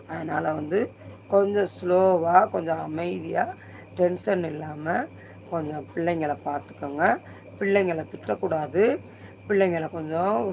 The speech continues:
சந்தோஷமா தான் கொண்டுட்டு போகணும். நம்ம பத்து மாசம் ஆசை ஆசையா செமந்து பெத்து, அந்த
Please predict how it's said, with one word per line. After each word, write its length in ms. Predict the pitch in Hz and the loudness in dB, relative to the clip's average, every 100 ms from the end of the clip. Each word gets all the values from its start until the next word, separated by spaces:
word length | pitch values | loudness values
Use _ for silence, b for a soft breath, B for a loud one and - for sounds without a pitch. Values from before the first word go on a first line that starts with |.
| 165 | -2
சந்தோஷமா 680 | 175 160 170 190 185 190 170 | -2 -2 0 -2 -2 -2 0
தான் 180 | 165 151 | 0 -2
கொண்டுட்டு 300 | 151 160 - | -8 -8 -10
போகணும். 400 | 160 156 170 226 - B B - | -10 -6 -4 -4 -6 B B -2
நம்ம 180 | 185 165 | -2 0
பத்து 380 | 170 160 - | 0 -2 0
மாசம் 380 | 190 180 190 180 | 4 6 6 4
ஆசை 340 | 156 156 - 156 | 4 0 2 4
ஆசையா 400 | 151 - 160 160 | 2 2 2 0
செமந்து 480 | - 151 160 156 - | -2 -6 -6 -8 -10
பெத்து, 460 | 185 - - 226 - B B B - | -10 -10 2 2 2 B B B -2
அந்த 240 | 160 | 0